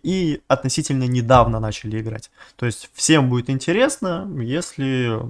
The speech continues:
как минимум выйдет что-то новое, а если это новое будет еще и круто проработано, и сделано, и интересно, то по итогу мы вообще получим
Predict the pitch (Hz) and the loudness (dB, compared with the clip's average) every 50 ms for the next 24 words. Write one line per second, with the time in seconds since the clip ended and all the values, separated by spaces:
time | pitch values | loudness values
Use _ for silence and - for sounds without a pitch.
0 | - - _ _ _ 139 131 - 151 156 160 151 143 131 123 117 135 147 135 127 | -10 -14 _ _ _ -2 -2 0 0 0 2 2 0 0 0 2 2 2 2 0
1 | 123 - - - 131 - 123 120 123 165 220 262 262 247 226 208 98 - - 135 | -2 -4 -4 -4 -4 -4 -4 -2 0 2 2 2 2 2 -2 -4 -4 -2 0 2
2 | 139 135 127 - 135 131 127 - 131 117 117 135 156 170 165 156 131 127 123 120 | 2 0 0 0 -2 -2 0 -2 -2 0 6 8 10 12 12 10 8 6 4 2
3 | 123 120 127 127 117 - - 123 113 - - 139 135 131 123 123 123 120 117 110 | 2 0 -2 -2 -2 -2 -4 -4 -4 -2 -2 0 0 0 0 0 0 0 -2 -2
4 | - - - 131 151 156 151 - 127 113 143 120 120 117 123 123 123 135 131 127 | -4 -6 0 2 2 2 2 0 -4 -4 -2 -2 -2 -2 0 0 0 0 0 0
5 | 131 120 117 120 117 117 110 113 123 139 131 123 120 113 110 117 120 117 110 - | -2 -4 -2 -2 -2 -2 -2 0 2 4 4 4 4 2 0 -2 -4 -4 -6 -4
6 | - 147 175 233 277 - - - 151 - - - - - - - _ _ - 170 | -2 0 2 2 2 2 0 -4 -6 -6 -6 -12 -18 -18 -18 -20 _ _ 2 2
7 | 170 - 139 131 123 - 160 165 147 135 127 123 123 120 - - 156 143 - 120 | 2 2 2 0 2 2 0 0 2 0 0 0 0 -2 -2 -6 -8 -6 -6 -4
8 | 117 123 131 - - 120 | -4 -2 -2 -2 -4 -6